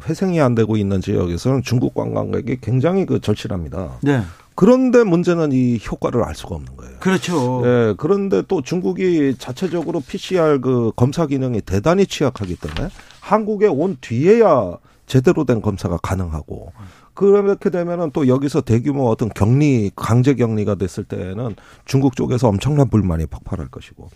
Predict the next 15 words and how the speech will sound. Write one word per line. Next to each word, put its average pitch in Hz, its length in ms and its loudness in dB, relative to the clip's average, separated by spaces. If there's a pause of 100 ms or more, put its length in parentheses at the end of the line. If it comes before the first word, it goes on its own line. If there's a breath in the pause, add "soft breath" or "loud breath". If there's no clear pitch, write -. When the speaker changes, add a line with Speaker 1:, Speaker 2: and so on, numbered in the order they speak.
(320 loud breath)
Speaker 1:
이런 185 220 6
문제들이 170 520 2
남아있기 104 500 -2
때문에 110 400 -4
마냥 117 480 2
중국 127 580 0
입국자들이 123 720 -6
현재 135 340 -4 (280 soft breath)
반갑지만도 120 680 -2
않은 151 260 -2
상황입니다. 127 640 0
Speaker 2:
네. 107 60 -4 (640 loud breath)
알겠습니다. 135 600 -2 (340)
크리스마스를 190 920 2
지났고요. 156 720 -2